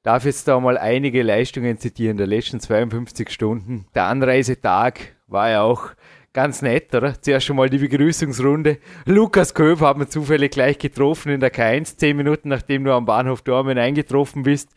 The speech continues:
Wir sind anschließend ins Magic Feed drüber, also Lukas Köp, auch hier übrigens. Ich erspare mir in diesem Podcast, wie schon in manch anderen, das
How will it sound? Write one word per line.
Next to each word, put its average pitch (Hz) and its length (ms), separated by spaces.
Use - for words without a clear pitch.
Wir 220 120
sind 180 160
anschließend 139 640
ins 123 400
Magic 131 560
Feed - 340
drüber, 156 520
also 104 340
Lukas 120 400
Köp, 123 380
auch 120 260
hier 135 280
übrigens. 120 600
Ich 160 180
erspare 151 540
mir 147 240
in 139 160
diesem 147 340
Podcast, 143 480
wie 147 160
schon 139 220
in 135 100
manch 123 320
anderen, 135 520
das 120 280